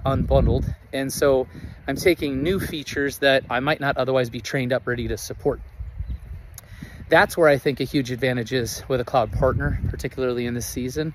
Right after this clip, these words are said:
is that, uh, for companies like Otava, and there's many of us out there, um,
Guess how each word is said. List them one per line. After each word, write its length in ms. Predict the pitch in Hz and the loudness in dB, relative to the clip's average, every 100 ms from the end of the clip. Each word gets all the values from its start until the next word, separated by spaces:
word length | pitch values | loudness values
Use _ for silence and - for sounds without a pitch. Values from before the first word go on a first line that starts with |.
| - - - - - - - | -10 -12 -12 -10 -12 -4 2
is 180 | 135 127 | 2 6
that, 460 | 139 127 - 139 - | 4 4 -2 -8 -4
uh, 200 | 123 117 | -2 0
for 260 | - 131 | 0 0
companies 400 | - - 156 147 | -2 -4 -4 -2
like 140 | 127 120 | -2 -2
Otava, 520 | 110 214 226 233 233 - | 2 6 8 8 4 2
and 120 | 226 | 0
there's 220 | 202 - - | 0 -2 -2
many 200 | 151 151 | 0 2
of 60 | |
us 120 | 131 143 | 2 2
out 140 | 120 | 2
there, 220 | 120 123 - - - - - - 135 | 0 -2 -4 -14 -14 -16 -16 -6 2
um, 460 | 131 120 113 117 | 4 4 2 -2